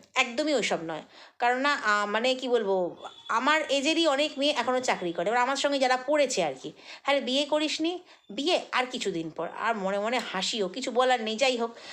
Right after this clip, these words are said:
তারা নিজেদেরকে দাঁড় করিয়ে নিয়েছে। এবারে কথা হচ্ছে, আমাদের এদিকে এটা চলবে না। ও বাবা, মাধ্যমিক দিয়ে দিয়েছে মানে মেয়ে বড় হয়ে গেছে।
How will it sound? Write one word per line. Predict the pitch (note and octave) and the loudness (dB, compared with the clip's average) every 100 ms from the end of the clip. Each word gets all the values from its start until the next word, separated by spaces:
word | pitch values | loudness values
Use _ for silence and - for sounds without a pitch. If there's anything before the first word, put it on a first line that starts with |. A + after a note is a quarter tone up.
| - - | -8 0
তারা | D#4 | 2
নিজেদেরকে | C#4+ D4 D#4 | 2 2 2
দাঁড় | D4 C4+ | 4 4
করিয়ে | A#3 G3 E3 | 4 0 0
নিয়েছে। | D#3 D3+ - C#3+ - - - | -4 -8 -8 -10 -12 -14 -2
এবারে | C#4 D#4 E4 | 2 4 4
কথা | C4 D#4 | 4 4
হচ্ছে, | D4+ C#4 C4+ | 4 2 2
আমাদের | B3 D4+ F4+ | 2 2 4
এদিকে | F4+ B3+ A3+ | 4 2 0
এটা | F3+ F3 | -2 0
চলবে | F3 F3+ | -2 0
না। | A#3+ | 0
ও | |
বাবা, | D#4 D#4 | 2 2
মাধ্যমিক | A#3 G3 F#3+ C#4 D#4 | 4 2 2 0 2
দিয়ে | C4+ D#4+ | 2 2
দিয়েছে | E4 E4+ | 2 2
মানে | E4+ E4 | 2 2
মেয়ে | D#4+ D#4 | 2 4
বড় | D#4 D4+ | 2 2
হয়ে | A#3 E3 | 2 0
গেছে। | F3 - | -4 -8